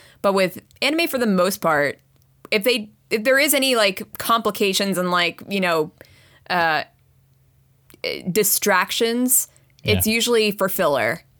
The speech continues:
Speaker 1: and that's it. Like, they're not try-, like, for the most part anyway. Like, they'll do that with manga,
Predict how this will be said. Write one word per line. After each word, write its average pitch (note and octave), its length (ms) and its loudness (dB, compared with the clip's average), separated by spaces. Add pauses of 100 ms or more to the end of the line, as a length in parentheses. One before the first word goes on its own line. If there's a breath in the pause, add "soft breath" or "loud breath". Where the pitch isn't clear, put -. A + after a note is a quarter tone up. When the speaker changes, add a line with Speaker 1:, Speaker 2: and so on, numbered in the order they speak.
Speaker 1:
and G3 160 0
that's F3+ 300 0
it. C#3 260 0
Like, E3+ 220 0
they're G3+ 100 2
not G3+ 180 2
try-, - 240 -2
like, F#3+ 220 -2 (120)
for A#3 120 -2
the A3+ 80 0
most A#3 300 2
part E3+ 180 0
anyway. D#3+ 240 0
Like, F3 160 -2
they'll G#3+ 200 4
do G#3+ 120 0
that G3+ 160 2
with F3+ 140 -4
manga, E3+ 560 2